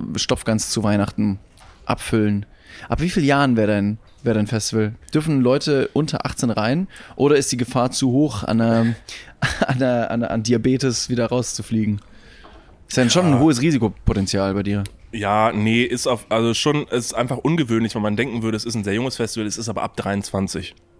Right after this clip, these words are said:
Speaker 1: Das ist auch eine richtig, äh, weirde Nummer. Warum
Speaker 2: Ja.
Speaker 1: dreiundzwanzig? Was passiert im Jahr drei-, also wenn du dreiundzwanzig bist, was passiert da?
Speaker 2: Naja, aber ich möchte die Leute aus ihrer Midlife-Crisis rausholen. So die Leute, die so nach den Zwanzigern,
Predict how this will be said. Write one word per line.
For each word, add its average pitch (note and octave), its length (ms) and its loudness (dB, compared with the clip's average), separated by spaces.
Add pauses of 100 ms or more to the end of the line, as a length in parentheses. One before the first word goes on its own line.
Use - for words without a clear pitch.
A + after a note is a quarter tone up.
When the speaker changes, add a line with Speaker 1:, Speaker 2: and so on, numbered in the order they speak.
(220)
Speaker 1:
Das D3+ 180 -2
ist - 360 -6
auch C3+ 340 0
eine A#2 260 2
richtig, B2 320 -2
äh, A2 300 0 (220)
weirde A2 340 2
Nummer. G#2 280 0
Warum A#2+ 140 4
Speaker 2:
Ja. C3 60 2
Speaker 1:
dreiundzwanzig? A2 640 -2
Was D#3 180 2
passiert D3+ 380 2
im B2+ 160 4
Jahr B2+ 260 4
drei-, B2 320 0
also G#2+ 320 0
wenn A#2+ 140 2
du C#3 100 0
dreiundzwanzig B2+ 480 -2
bist, C3 140 -4
was C3 100 -2
passiert A#2+ 340 -2
da? B2 240 2
Speaker 2:
Naja, A#2+ 260 0
aber C#3 220 -2
ich C#3 200 -4
möchte C#3+ 220 2
die C3+ 40 4
Leute C#3 240 2
aus C3 140 -4
ihrer B2+ 200 2
Midlife-Crisis B2 760 -2
rausholen. A2+ 460 0
So A#2+ 80 0
die A#2+ 80 2
Leute, B2 260 2
die B2+ 80 -2
so A#2+ 240 0
nach A#2 220 0
den B2 160 -2
Zwanzigern, A#2+ 580 -2